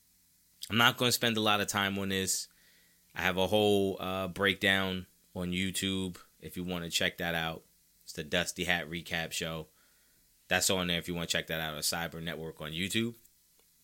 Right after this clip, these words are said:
But let me just say, here's what I wanna say for those of you who don't go on the YouTube or won't go on the YouTube. I will say this. My big takeaway from that game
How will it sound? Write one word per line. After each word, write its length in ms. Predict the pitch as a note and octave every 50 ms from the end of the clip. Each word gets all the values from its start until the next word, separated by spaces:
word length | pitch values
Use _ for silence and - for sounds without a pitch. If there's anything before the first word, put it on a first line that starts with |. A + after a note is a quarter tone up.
| _ _
But 120 | - D3+ F3+
let 100 | G3 A3
me 100 | A#3+ G#3+
just 300 | E3+ F#3 D#3+ C3 - -
say, 160 | - C#3 -
here's 180 | B2+ D#3 C#3
what 80 | D#3+ D#3+
I 40 | D3+
wanna 240 | C#3+ C3+ B2 A2+ G2+
say 180 | - G2+ F#2+
for 140 | F#2 - G2
those 240 | G2 G2+ G#2 G2 F#2+
of 100 | F2+ F2
you 140 | F#2+ F2+ E2
who 100 | F2 E2
don't 280 | E2 D3 F3 G3 E3+
go 80 | D3 D3
on 120 | C3+ B2
the 240 | A2+ G#2+ G2+ G2+ G2
YouTube 280 | F2 - F#2+ F#2 F2 E2+
or 120 | E2+ E2+
won't 300 | E2 E2 G2+ A#2 A2 -
go 80 | F2 E2+
on 140 | D#2+ D2
the 80 | D2+ D2
YouTube. 420 | C#2+ C#2+ C#2 - D#2 C#2+ D2 E2+ - - - - - - - - - - - - - - -
I 100 | C3+ C#3+
will 240 | C#3+ E3 G3 G#3 E3+
say 220 | - F#3+ E3 C#3
this. 380 | G2+ F#2+ C2+ - - - - - _ _ _ _ _ _ _ _ _ _ _ _ _ _ _ _ _ _ - _ _ _ _ _ _ _ _ _ _ _ _ - _ _ _ _ _ _ _ _ _ -
My 140 | G#2+ G#2+ A2
big 320 | G2 F#2+ C#3 E3 E3+ D#3+
takeaway 560 | - - D#3+ D3 B2+ - B2 A2+ A2+ A2 G#2+
from 200 | G2+ - G2+ F#2+
that 280 | F#2+ F#2 F2 - E2+ D#2
game 320 | F#2 F2 D#2+ B1+ G1+ -